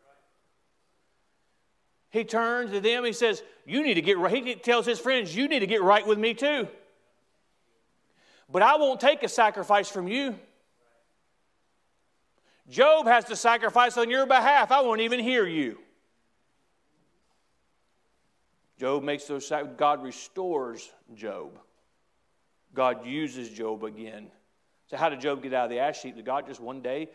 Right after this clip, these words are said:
say, pick him up and have a, a lottery ticket float out there into, to the, into where he's at in the ash heap and pick it up and,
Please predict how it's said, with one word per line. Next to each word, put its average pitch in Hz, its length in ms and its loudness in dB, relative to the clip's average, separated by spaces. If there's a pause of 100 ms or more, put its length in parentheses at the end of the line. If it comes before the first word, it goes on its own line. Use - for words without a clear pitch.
(240)
say, 127 180 -10
pick 139 320 -12
him 123 100 -12
up 151 220 -2
and 117 80 -16 (200)
have 131 160 -6
a, 113 40 -8 (220)
a 131 80 -2
lottery 135 380 -2
ticket 147 300 -14
float 139 320 -6
out 139 200 -4
there 151 160 -4
into, 143 220 -12
to 151 180 -10
the, 147 160 -6 (240)
into 156 460 -8
where 151 140 -4
he's 151 180 -6
at 165 60 -2
in 151 60 -12
the 143 100 -6
ash 151 240 -6
heap 165 220 -8
and 117 120 -16
pick 170 180 -8
it 147 80 -6
up 180 100 -2
and, 147 100 -10